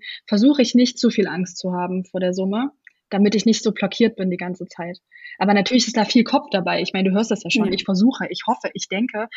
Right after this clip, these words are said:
Speaker 1: Also so leicht ist es nicht. <laughs> Aber ein gesunder Respekt ist, glaube ich, immer vonnöten. Aber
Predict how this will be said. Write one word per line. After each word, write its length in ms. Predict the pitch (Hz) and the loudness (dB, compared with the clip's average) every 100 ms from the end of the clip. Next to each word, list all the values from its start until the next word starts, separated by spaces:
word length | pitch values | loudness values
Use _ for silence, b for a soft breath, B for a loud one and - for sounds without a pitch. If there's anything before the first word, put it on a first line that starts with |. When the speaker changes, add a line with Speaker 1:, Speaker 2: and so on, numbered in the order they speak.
| B B | B B
Speaker 1:
Also 220 | 196 208 | 2 4
so 160 | 214 277 | 6 6
leicht 280 | 262 262 | 6 2
ist 100 | 214 | -2
es 140 | 208 - | -2 2
nicht. 280 | 202 190 - | 2 0 -2
<laughs> 840 | 285 - 440 - 605 587 466 415 - | -2 0 -2 0 0 0 -2 -4 -2
Aber 280 | 226 233 226 | 0 2 0
ein 60 | 247 _ | -6 _
gesunder 420 | 240 226 294 330 240 | -2 0 2 2 0
Respekt 380 | 233 254 262 | -2 -4 -6
ist, 120 | 214 - | -8 -4
glaube 200 | 220 208 | -4 -2
ich, 140 | - | 0
immer 200 | 277 269 | 0 0
vonnöten. 640 | - 233 233 254 247 247 - B B B B _ - | -2 0 0 -2 -8 -10 -12 B B B B _ -6
Aber 340 | 202 196 - | -4 -4 -6